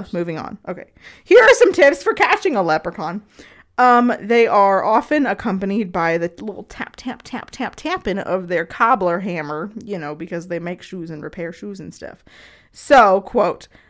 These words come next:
Speaker 2: "Lay your ear close to the hill. Do you not catch the tiny clamor, busy click of an elfin hammer, voice of the leprechaun singing shrill as he merrily plies his trade?"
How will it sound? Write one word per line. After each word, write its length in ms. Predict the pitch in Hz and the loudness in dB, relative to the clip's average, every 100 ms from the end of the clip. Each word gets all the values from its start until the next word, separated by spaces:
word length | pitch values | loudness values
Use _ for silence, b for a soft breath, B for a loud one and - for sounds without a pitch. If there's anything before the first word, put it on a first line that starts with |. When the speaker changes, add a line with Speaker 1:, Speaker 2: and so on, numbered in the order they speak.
| b _ | b _
Speaker 2:
"Lay 420 | 196 208 285 392 | 0 4 4 2
your 280 | 381 349 277 | 2 2 0
ear 300 | 269 247 190 | 0 2 2
close 420 | 190 - 226 - | -2 -2 -2 -4
to 180 | - 254 | -8 -4
the 120 | 254 | -4
hill. 500 | 262 349 262 175 - B B B - | -4 -2 -2 -2 -8 B B B -4
Do 140 | 285 | -2
you 200 | 247 269 | 0 2
not 340 | 269 403 - - | 2 0 -2 -12
catch 480 | - 311 - - - | -6 -6 -6 -14 -10
the 80 | 247 | -10
tiny 360 | - 240 247 | -6 -4 -2
clamor, 600 | 240 - 240 175 156 160 b b - | -4 -4 -2 -2 -6 -8 b b -2
busy 300 | 320 233 262 | -2 0 -4
click 420 | - 294 - - | -2 -2 -2 -4
of 140 | 208 208 | -2 0
an 160 | 220 - | 0 0
elfin 380 | 240 269 285 | 0 0 -4
hammer, 520 | 240 240 190 143 147 - B B | -4 -4 -4 -4 -8 -8 B B
voice 340 | 247 320 392 - | 0 2 4 2
of 200 | - 240 | -2 0
the 100 | 285 | 0
leprechaun 680 | 277 320 302 - 285 285 | 0 -2 -4 -4 -2 -2
singing 500 | 277 339 320 339 330 339 | -2 -2 0 0 -2 -4
shrill 500 | - 339 262 175 - | -6 -2 -2 -2 -6
as 200 | 208 220 | -6 -4
he 120 | 277 | -2
merrily 460 | 262 285 302 294 294 | 0 0 0 -2 -4
plies 400 | 233 220 208 208 | -6 -6 -6 -6
his 180 | 208 | -10
trade?" 400 | - 175 156 165 | -8 -8 -8 -10